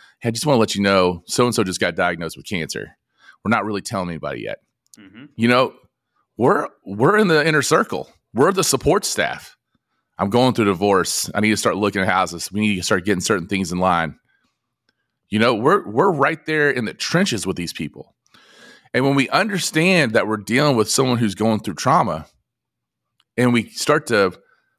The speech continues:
Speaker 1: really work on the skills that is required to deal with someone who's going through trauma, yeah, we're gonna change that algorithm, right? I mean, that's the first thing right off the bat.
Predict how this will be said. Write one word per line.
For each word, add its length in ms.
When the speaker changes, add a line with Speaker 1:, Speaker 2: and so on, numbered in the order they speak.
Speaker 1:
really 260
work 320
on 80
the 80
skills 440
that 260
is 120
required 520
to 100
deal 320
with 80
someone 220
who's 80
going 140
through 100
trauma, 480
yeah, 260
we're 280
gonna 180
change 240
that 100
algorithm, 560
right? 280
I 60
mean, 120
that's 180
the 80
first 340
thing 140
right 160
off 80
the 80
bat. 340